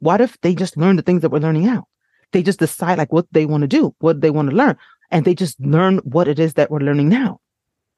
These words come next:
And so we created this amazing curriculum that they're following now. And I don't, I hate to even use the word curriculum, but they follow sort of a structure where they do different things, and they're on the entrepreneurial track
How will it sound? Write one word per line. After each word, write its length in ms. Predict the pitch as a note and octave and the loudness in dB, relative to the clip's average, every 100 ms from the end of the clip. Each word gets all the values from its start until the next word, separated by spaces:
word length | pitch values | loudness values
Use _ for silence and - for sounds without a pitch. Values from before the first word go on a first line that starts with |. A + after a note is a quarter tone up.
| _ _ D#3 | _ _ -4
And 80 | |
so 80 | C#3+ | 0
we 120 | D#3+ | -2
created 300 | D#3+ F#3 E3 | 0 0 0
this 120 | D3+ - | -2 0
amazing 300 | C#3+ D#3+ E3 | 0 0 -2
curriculum 460 | C#3+ D3 C#3 C#3+ | -2 -4 0 0
that 120 | C3 | 0
they're 120 | C#3+ C3 | 0 -2
following 380 | C3+ C#3 D3 | -2 0 0
now. 280 | C#3 B2+ C3 | 0 0 -2
And 140 | - D3+ | -2 0
I 60 | |
don't, 160 | D#3+ - | 0 -2
I 40 | - | -4
hate 180 | F3 | -6
to 80 | E3+ | -2
even 260 | D#3 D#3 D#3 | 0 0 0
use 100 | D#3 | 0
the 80 | C#3 | 0
word 160 | C3+ | -2
curriculum, 400 | - C#3+ - F3+ | -2 -2 0 0
but 160 | F3+ - - - - | 0 -2 -8 -10 -2
they 80 | D3 | -2
follow 440 | - D#3 D#3+ E3+ | -2 0 2 0
sort 200 | - E3 | 0 -2
of 120 | C#3+ B2+ | -2 -4
a 40 | |
structure 680 | - - E3 - E3 D3 D3+ - - | -6 -4 -6 -2 2 2 0 -10 -2
where 100 | D#3 | 2
they 100 | D3+ | 2
do 140 | C#3+ C#3 | 2 0
different 380 | D#3 E3 C#3 | 0 0 -2
things, 440 | F3+ F3+ E3+ E3+ E3 | 0 2 4 2 0
and 440 | D3 C#3 C3+ C3 - | -2 0 0 -4 -2
they're 200 | E3 - | 0 2
on 120 | D#3+ | 0
the 100 | D3 | 0
entrepreneurial 720 | D#3+ D#3 F3+ - D3+ D3+ C#3+ - | -2 -4 -4 -2 -2 0 0 -4
track 600 | - - F3 C#3+ D#3+ | -8 -4 0 0 -2